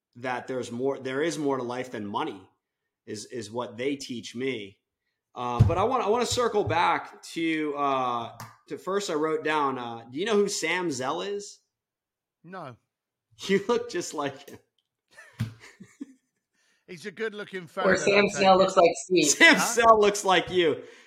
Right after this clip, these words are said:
Speaker 1: He's a, uh, multi-billionaire and, uh, a Hell's Angel, uh, undercover
Speaker 2: Oh.
Speaker 1: Hell's Angel. And, uh,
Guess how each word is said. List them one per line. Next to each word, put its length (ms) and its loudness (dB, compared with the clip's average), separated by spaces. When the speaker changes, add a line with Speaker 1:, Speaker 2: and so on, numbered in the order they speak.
Speaker 1:
He's 220 -2
a, 240 2
uh, 300 2
multi-billionaire 1400 0
and, 360 0
uh, 260 2
a 80 -2
Hell's 360 4
Angel, 580 2
uh, 520 0
undercover 580 -2
Speaker 2:
Oh. 20 -8
Speaker 1:
Hell's 280 -2
Angel. 560 -6
And, 320 -8
uh, 440 -8